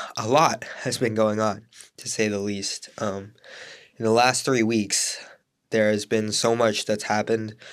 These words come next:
I've talked to so many people, I've met so many new people, and there's so many plans and things that are being finalized, and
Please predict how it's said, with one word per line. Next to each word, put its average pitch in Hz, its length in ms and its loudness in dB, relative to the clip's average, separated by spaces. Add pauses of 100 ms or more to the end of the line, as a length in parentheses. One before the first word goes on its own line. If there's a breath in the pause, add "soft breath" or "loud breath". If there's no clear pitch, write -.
(280 loud breath)
I've 110 180 2
talked 110 300 2
to 120 100 0
so 110 160 0
many 110 160 -2
people, 110 420 0
I've 101 220 -4
met 110 280 0
so 113 200 -2
many 113 180 -2
new 113 200 -4
people, 120 500 0
and 104 460 -2 (800 loud breath)
there's 113 140 4
so 131 140 4
many 120 160 2
plans 113 800 0
and 101 180 -4
things 107 460 -2
that 104 380 0 (260)
are 107 160 0
being 107 280 -2
finalized, 110 920 0
and 104 400 -6